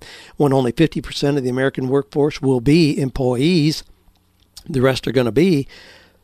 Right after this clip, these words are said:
some other kind of terminology, independent contractors, contingency workers, temps,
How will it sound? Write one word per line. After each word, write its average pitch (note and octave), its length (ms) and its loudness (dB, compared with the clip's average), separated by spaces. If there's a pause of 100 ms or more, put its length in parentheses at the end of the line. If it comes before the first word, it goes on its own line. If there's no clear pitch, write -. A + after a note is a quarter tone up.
some C#3+ 240 -2
other C3 180 2
kind C3+ 180 0
of B2+ 80 -2
terminology, D#3 640 0
independent B2 360 -6
contractors, D3 600 -2
contingency C#3 640 -2
workers, D3 480 0 (500)
temps, C#3+ 440 -2